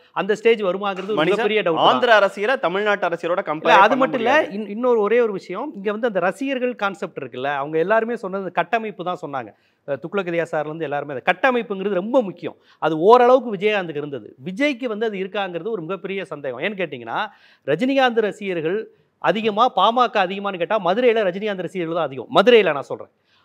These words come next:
Speaker 1: ஆனா அந்த ரஜினிகாந்த் ரசிகர்கள் ரெண்டாயிரத்தி நாலு தேர்தலில் பாமகவிடம் அடி வாங்கினாங்க. பாமக அங்க ஒண்ணுமே கிடையாது மதுரையில. இதுதான் தொண்டர்களுக்கும் ரசிகர்களுக்கும் உள்ள வித்தியாசம். ஏன்னா அது வந்து ஒரு கட்சி கட்டமைப்பு பாமகக்கு.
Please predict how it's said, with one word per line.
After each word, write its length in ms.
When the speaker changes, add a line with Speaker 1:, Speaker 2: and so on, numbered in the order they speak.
Speaker 1:
ஆனா 400
அந்த 280
ரஜினிகாந்த் 420
ரசிகர்கள் 520
ரெண்டாயிரத்தி 380
நாலு 240
தேர்தலில் 440
பாமகவிடம் 600
அடி 240
வாங்கினாங்க. 320
பாமக 360
அங்க 180
ஒண்ணுமே 340
கிடையாது 340
மதுரையில. 300
இதுதான் 520
தொண்டர்களுக்கும் 520
ரசிகர்களுக்கும் 440
உள்ள 80
வித்தியாசம். 540
ஏன்னா 120
அது 280
வந்து 160
ஒரு 120
கட்சி 360
கட்டமைப்பு 480
பாமகக்கு. 520